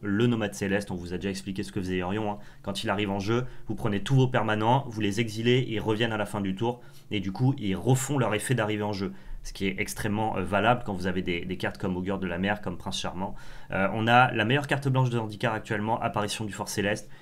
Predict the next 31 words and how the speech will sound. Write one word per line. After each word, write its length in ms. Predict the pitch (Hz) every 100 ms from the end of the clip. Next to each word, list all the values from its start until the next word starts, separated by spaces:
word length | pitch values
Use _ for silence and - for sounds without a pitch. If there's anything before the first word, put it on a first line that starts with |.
| -
qui 100 | -
permet 300 | 98 107 110
d'exiler 500 | 110 104 107 113 123 123
n'importe 340 | 113 127 131
quel 160 | - 131
permanent 400 | 127 120 120 123
de 80 | 110
quatre 320 | 98 107 110
ou 20 |
moins. 280 | 104 104 120 - - - -
Euh, 640 | 85 85 82 82 80 80
donc 180 | 85 87
c'est 160 | - -
très, 140 | -
très 140 | - 104
puissant, 360 | 98 - 107
non 160 | 110 123
jeton 340 | 131 127 127
et 40 | 120
mou-, 200 | 117 117
et 80 | 110
non 120 | 110
terrain 220 | - 107
ciblé 340 | 107 - 98 120
quand 120 | 107
même, 100 | 107
parce 120 | 101
qu'il 100 | -
faut 100 | -
pas 120 | -
déconner, 400 | 92 85 95 123